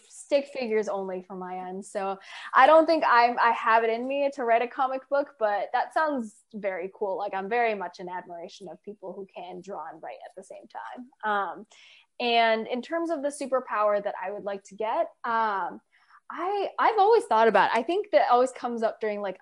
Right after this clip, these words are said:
icebreakers with friends and stuff, and every time my answer changes. But, um, I think, I think I settled, settled on the ability to teleport.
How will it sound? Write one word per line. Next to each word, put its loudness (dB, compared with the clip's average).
icebreakers -12
with -20
friends -14
and -12
stuff, -6
and -8
every -8
time -10
my -10
answer -20
changes. -20
But, -6
um, 4
I 6
think, 0
I 4
think 0
I 6
settled, 0
settled 0
on 0
the -2
ability -4
to -20
teleport. -12